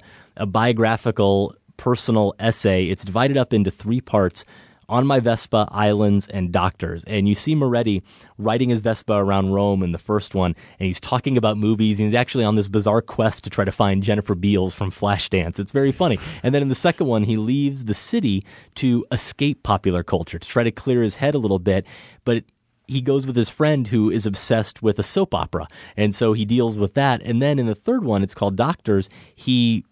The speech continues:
is diagnosed with a disease that Moretti in real life was actually diagnosed with, where his symptoms were constant itching and he couldn't sleep.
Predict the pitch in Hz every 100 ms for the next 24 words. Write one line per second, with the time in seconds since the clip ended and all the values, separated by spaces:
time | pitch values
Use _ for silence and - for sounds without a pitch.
0 | _ _ - 135 117 123 127 110 131 170
1 | 120 107 98 101 131 175 110 104 117 127
2 | 131 113 113 117 113 110 113 90 98 110
3 | 107 - 104 98 95 87 120 151 - 95
4 | - 98 95 98 131 120 110 95 95 87
5 | - - _ - 123 - 101 - 135 131
6 | - 123 120 113 98 92 92 87 95 -
7 | 104 95 - - 156 139 -